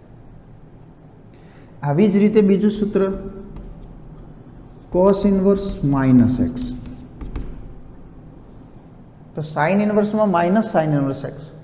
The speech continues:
cos ઇન્વર્સમાં પાઈ માઇનસ cos inverse x થશે.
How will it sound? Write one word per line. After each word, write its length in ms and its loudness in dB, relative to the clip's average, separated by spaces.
cos 260 2
ઇન્વર્સમાં 580 -2
પાઈ 280 2
માઇનસ 520 -2
cos 280 -4
inverse 380 -2
x 60 -6
થશે. 240 -8